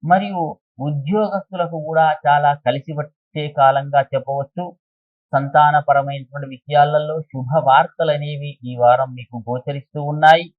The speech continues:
శుభ కార్యక్రమాలలో పాల్గొంటారు. మానసికంగా ఆనందంగా ఉల్లాసంగా ఉంటారు. ధనము కూడా మీకు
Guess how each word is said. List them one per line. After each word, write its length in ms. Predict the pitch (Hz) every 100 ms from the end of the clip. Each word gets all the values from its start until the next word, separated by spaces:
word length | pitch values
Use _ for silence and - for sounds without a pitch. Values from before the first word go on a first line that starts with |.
| _ _ _ _
శుభ 160 | 170 170 185 - 143
కార్యక్రమాలలో 1000 | 156 185 - 175 165 156 151 143 131 127 127
పాల్గొంటారు. 680 | 127 139 151 147 160 170 180 - _ _ -
మానసికంగా 920 | 127 143 170 196 196 165 165 160 160 151 135
ఆనందంగా 560 | 156 180 180 170 165 160 - 131
ఉల్లాసంగా 600 | 147 156 160 156 156 151 147
ఉంటారు. 380 | - 147 143 139 - _ _ 123
ధనము 440 | 120 143 185 220 196
కూడా 180 | 196 190 185 165
మీకు 240 | 165 -